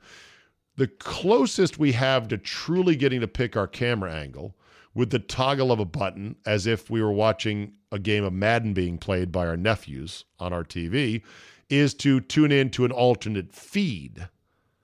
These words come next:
in one of these multicast games that has a different angle. But even now, they don't give you so much of a different angle for the whole game. They just give you different extra commentators or coaches' room. And don't get me wrong, I like those. They're fun to have.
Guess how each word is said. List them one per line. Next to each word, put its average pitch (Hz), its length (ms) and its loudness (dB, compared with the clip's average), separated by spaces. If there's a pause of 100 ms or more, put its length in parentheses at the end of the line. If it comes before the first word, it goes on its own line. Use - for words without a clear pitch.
(380)
in 120 240 0
one 127 100 4
of 123 60 4
these 113 160 2
multicast 101 840 2
games 85 360 -8
that 95 140 -2
has 120 540 2 (120)
a 107 60 -4
different 101 400 -2
angle. 147 280 0
But 120 180 0
even 180 380 0
now, 160 460 2 (240)
they 190 100 6
don't 233 160 4
give 214 120 0
you 180 80 4
so 160 160 0
much 156 220 2
of 123 60 0
a 117 40 0
different 104 380 0
angle 139 320 2
for 107 120 -6
the 95 60 0
whole 90 160 0
game. 104 220 -2
They 160 80 4
just 143 160 -2
give 143 140 -6
you 127 80 2
different 120 440 0
extra 104 320 -4
commentators 98 920 -4 (440)
or 110 320 4
coaches' 113 580 2
room. 85 260 -6
And 127 200 -4
don't 185 160 4
get 165 140 4
me 160 40 4
wrong, 147 360 6
I 110 60 6
like 131 280 4
those. 87 240 -4
They're 104 140 2
fun 120 240 0
to 95 80 -2
have. 92 440 -2